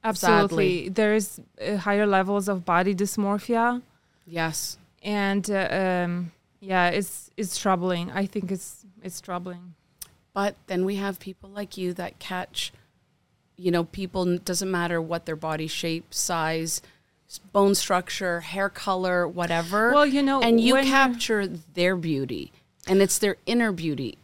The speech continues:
Speaker 1: that I'm talking about.
Speaker 2: Well, when you're getting nasty comments about your looks, right,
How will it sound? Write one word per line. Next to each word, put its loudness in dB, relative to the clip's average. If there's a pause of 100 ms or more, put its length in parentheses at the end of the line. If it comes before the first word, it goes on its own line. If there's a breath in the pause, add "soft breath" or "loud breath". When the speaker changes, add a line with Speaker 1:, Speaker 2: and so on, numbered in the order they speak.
(120)
Speaker 1:
that -2
I'm 0
talking -6
about. -8 (120)
Speaker 2:
Well, -2
when 4
you're 2
getting 2
nasty 2
comments -2
about -4
your -4
looks, -4 (100)
right, 0